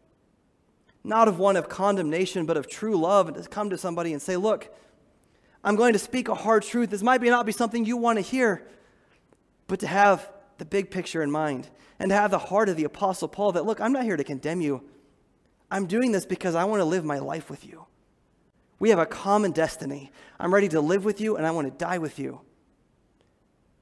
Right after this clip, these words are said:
And I'm concerned for you." Man, if we had that heart, imagine the difference it would make. He talks about fighting and fears.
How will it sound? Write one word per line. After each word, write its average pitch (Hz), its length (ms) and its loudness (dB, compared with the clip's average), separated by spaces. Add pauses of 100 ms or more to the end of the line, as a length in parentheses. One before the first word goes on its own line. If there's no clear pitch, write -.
(380)
And 151 100 -6
I'm 151 80 -2
concerned 151 400 -6
for - 160 -14
you." - 80 -20 (1400)
Man, - 160 -14
if 143 80 -12
we 233 100 2
had 180 300 4
that 175 240 -2
heart, 127 280 -10 (440)
imagine 160 400 0
the 135 40 -6
difference 139 520 -8 (360)
it 175 60 -14
would 127 100 -10
make. 139 340 -8 (1900)
He - 80 -16
talks 180 240 4
about 160 240 4
fighting 185 600 2
and 127 80 -8
fears. - 640 -4